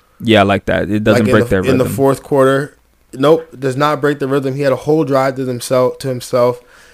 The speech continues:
Speaker 2: The Browns end up, I think they get points on that drive, if I'm not mistaken. And then the next drive, it's Nick Chubb again, and he's fresh now.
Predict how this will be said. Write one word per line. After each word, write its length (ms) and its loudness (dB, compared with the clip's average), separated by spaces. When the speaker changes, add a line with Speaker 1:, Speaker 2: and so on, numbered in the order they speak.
Speaker 2:
The 120 -8
Browns 400 0
end 180 0
up, 100 -2
I 100 -10
think 220 -6
they 80 -6
get 240 -4
points 320 -4
on 120 -6
that 160 -8
drive, 360 -2
if 60 -18
I'm 60 -12
not 120 -6
mistaken. 480 -8
And 140 -4
then 140 0
the 80 -2
next 320 -4
drive, 460 -4
it's 200 -8
Nick 180 -2
Chubb 460 -4
again, 400 -4
and 160 -10
he's 160 -4
fresh 460 -6
now. 240 -18